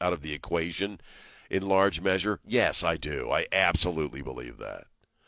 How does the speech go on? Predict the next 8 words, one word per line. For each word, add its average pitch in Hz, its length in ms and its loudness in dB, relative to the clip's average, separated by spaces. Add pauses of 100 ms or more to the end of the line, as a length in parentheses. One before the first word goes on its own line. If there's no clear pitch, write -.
(240)
I 107 240 2
absolutely 101 720 4
believe 80 460 -2
that - 160 -4
we 85 160 0
are 80 100 0
going 78 400 0
through, 69 440 -4